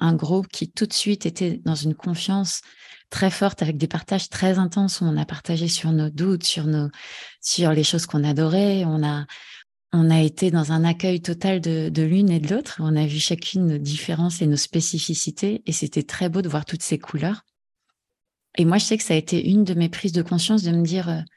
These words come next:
en fait, là, la façon dont je coach, c'est pas, j'ai, c'est, c'est, c'est pas ce que j'ai envie de faire. Et, euh, et j'ai pas à, euh, forcément accepter toutes les, toutes les personnes qui viennent me voir. Ça a été, euh, c-, ça m'a amené vraiment à ça, de me dire, OK,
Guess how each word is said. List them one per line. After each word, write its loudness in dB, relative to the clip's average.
en 0
fait, 0
là, 4
la 2
façon 0
dont 2
je 0
coach, -2
c'est -2
pas, 0
j'ai, -2
c'est, -4
c'est, -6
c'est -6
pas 0
ce -4
que -2
j'ai -2
envie 0
de -10
faire. -4
Et, 4
euh, 2
et 2
j'ai 2
pas 0
à, 2
euh, 4
forcément 4
accepter -2
toutes -10
les, 2
toutes -10
les 2
personnes 2
qui -2
viennent 2
me 0
voir. -8
Ça -4
a 2
été, 2
euh, -2
c-, -8
ça 0
m'a 4
amené 6
vraiment 2
à 0
ça, -4
de 0
me 0
dire, -4
OK, -4